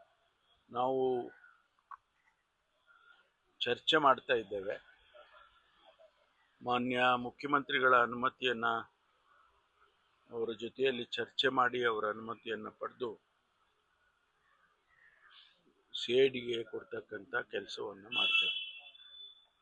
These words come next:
ಯಾವುದು ಸತ್ಯಾಸತ್ಯತೆಯನ್ನ, ಅಲ್ಲಿ ನಡೆದಂಥ ಘಟನೆಯನ್ನ ತನಿಖೆ ಮಾಡಿ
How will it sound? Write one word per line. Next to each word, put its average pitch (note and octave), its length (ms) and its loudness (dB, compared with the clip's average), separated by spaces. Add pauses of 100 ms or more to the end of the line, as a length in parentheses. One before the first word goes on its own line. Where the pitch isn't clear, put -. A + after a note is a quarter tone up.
(1200)
ಯಾವುದು C#3 600 2
ಸತ್ಯಾಸತ್ಯತೆಯನ್ನ, B2+ 1200 2 (1800)
ಅಲ್ಲಿ A#2+ 220 -2
ನಡೆದಂಥ C3 540 0
ಘಟನೆಯನ್ನ B2+ 760 0 (1800)
ತನಿಖೆ C3 380 0
ಮಾಡಿ B2+ 400 2